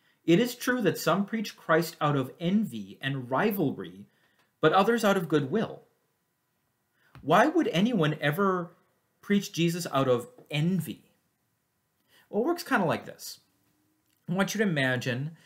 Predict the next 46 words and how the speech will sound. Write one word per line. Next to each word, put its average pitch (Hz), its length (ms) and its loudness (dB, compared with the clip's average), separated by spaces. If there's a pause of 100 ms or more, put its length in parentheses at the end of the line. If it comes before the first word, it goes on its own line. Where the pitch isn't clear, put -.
(220)
that, 135 560 2
uh, 107 360 0 (500)
your 160 120 2
church 196 220 0
is 151 120 -4
doing 139 200 0
really 127 220 2
well 113 480 2
and 120 160 -4
the 120 60 -4
church 160 340 -2
next 127 300 -6
door 117 240 -2
is - 180 -12
not. 98 420 -18 (1080)
And 139 120 -6
someone 202 220 0
from 220 100 2
that 190 240 2
church 170 300 -2
comes 180 260 -4
over 160 220 2
and 131 140 -2
visits 151 440 -4
your 170 280 0
church 120 340 -4
and 123 120 -8
sees, 131 300 -4 (320)
"Oh, 170 160 -16
look 185 160 -10
at 202 80 -4
all 175 120 2
this 151 120 -2
cool 170 200 -8
stuff 160 340 -8
that 123 140 -20
they're 110 180 -2
doing. 98 320 -16 (560)
I 156 120 -8
wanna 147 200 -8
do 113 160 -12
that." 101 440 -20 (920)
And 175 140 2
they 165 80 6
go 165 200 2
back 139 640 -4